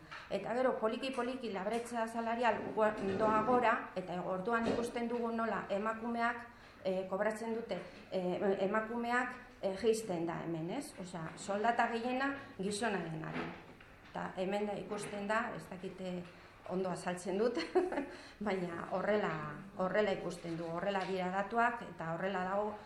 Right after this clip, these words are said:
eh, hemen gaur egun gauzak. Eta gero beste, beste kopia egin dugu, eta da, ba, alarguna, ez?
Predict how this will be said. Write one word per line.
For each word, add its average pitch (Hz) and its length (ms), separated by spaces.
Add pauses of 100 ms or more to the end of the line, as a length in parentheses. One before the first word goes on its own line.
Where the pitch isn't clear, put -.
(240)
eh, 165 340
hemen 202 420 (420)
gaur 185 280
egun 190 280 (200)
gauzak. - 540 (1000)
Eta 202 340
gero 254 240
beste, 254 360 (320)
beste 233 300 (360)
kopia 240 380
egin 240 220
dugu, 247 360 (100)
eta 190 300 (580)
da, 226 140 (420)
ba, 170 160 (1600)
alarguna, 196 600 (320)
ez? 214 160